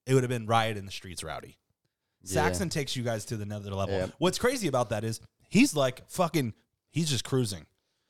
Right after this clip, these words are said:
Speaker 2: Yeah.
Speaker 1: You guys are up here, Sax is just cruising.
Speaker 2: Yeah, uh, yeah. Me and Jerron just, if we have anything to do the next day or any kind of responsibility, we just, we can't hang out.
Speaker 1: Yeah.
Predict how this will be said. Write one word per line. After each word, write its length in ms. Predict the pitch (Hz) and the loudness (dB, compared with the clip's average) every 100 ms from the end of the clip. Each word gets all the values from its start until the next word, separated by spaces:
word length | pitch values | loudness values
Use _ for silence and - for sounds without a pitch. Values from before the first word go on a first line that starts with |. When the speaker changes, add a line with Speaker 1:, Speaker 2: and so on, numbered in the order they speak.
| _ | _
Speaker 2:
Yeah. 120 | 101 98 | -8 -2
Speaker 1:
You 180 | 190 | 0
guys 240 | 262 262 220 | 2 0 0
are 80 | 240 | -2
up 100 | 233 | -4
here, 300 | 262 269 - - | -6 -6 -8 -12
Sax 420 | - 156 185 180 | -2 0 0 -4
is 40 | 165 | -8
just 180 | 170 - | -8 -4
cruising. 400 | 170 127 98 82 _ | -6 -6 -10 -16 _
Speaker 2:
Yeah, 280 | 98 90 85 87 82 | -6 -4 -4 -6 -6
uh, 300 | 92 87 90 - _ - | -6 -6 -8 -14 _ -16
yeah. 220 | - - - - - | -12 -12 -12 -16 -10
Me 140 | 107 | -4
and 80 | 110 | -2
Jerron 380 | 98 98 95 90 - | 0 0 0 -4 -10
just, 200 | 90 87 - _ _ _ _ - | -10 -10 -14 _ _ _ _ -12
if 120 | - | 0
we 80 | 117 | 2
have 200 | 104 92 _ _ - | 2 0 _ _ -4
anything 500 | 107 113 120 110 104 | -2 -2 0 -2 -2
to 140 | 120 | -4
do 400 | 92 95 104 123 127 | -4 -2 -2 -4 -4
the 80 | 135 | -4
next 220 | 139 139 | -4 -4
day 260 | 147 156 156 | -4 -2 -2
or 100 | 98 | -2
any 220 | 104 117 | -2 -2
kind 140 | 117 117 | -2 -2
of 40 | |
responsibility, 500 | 110 113 113 107 127 | -4 -4 -6 -4 -4
we 120 | 104 113 | -4 -4
just, 160 | 95 73 - | -6 -8 -18
we 140 | 87 98 | -18 -6
can't 240 | 113 120 _ - | -4 -4 _ -10
hang 220 | 101 113 | -4 -4
out. 180 | 135 - _ _ _ | -4 -8 _ _ _
Speaker 1:
Yeah. 300 | 120 120 120 | 4 8 8